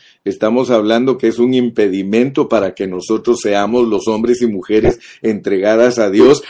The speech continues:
si no sabemos cómo manejar esa situación. Eso se maneja con la cruz. ¿Sí? Cuando Pablo ministró a los corintios,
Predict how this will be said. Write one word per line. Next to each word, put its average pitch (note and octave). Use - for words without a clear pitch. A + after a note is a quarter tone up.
si A2+
no A2+
sabemos A2
cómo A2
manejar G2+
esa G#2
situación. F2+
Eso A#2+
se A#2+
maneja G2+
con G2+
la E2+
cruz. B2
¿Sí? G#2
Cuando G2+
Pablo C#3+
ministró C#3
a B2+
los D#3
corintios, C3